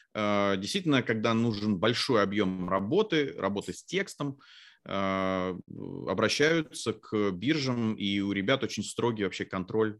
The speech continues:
э, исполнителей и их, э, квалификации.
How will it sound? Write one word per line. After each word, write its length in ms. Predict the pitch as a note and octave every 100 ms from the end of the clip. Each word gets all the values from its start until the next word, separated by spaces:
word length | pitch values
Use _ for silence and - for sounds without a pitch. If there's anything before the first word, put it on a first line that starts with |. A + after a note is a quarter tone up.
| _
э, 300 | E2+ F2 E2+ -
исполнителей 840 | E2+ - F#2 G2+ A2+ F#2+ E2+ D#2+
и 560 | D2+ F2 F2+ F2 - F2
их, 240 | F2+ -
э, 220 | E2+ E2 D#2
квалификации. 760 | - F2 - - D#2 - -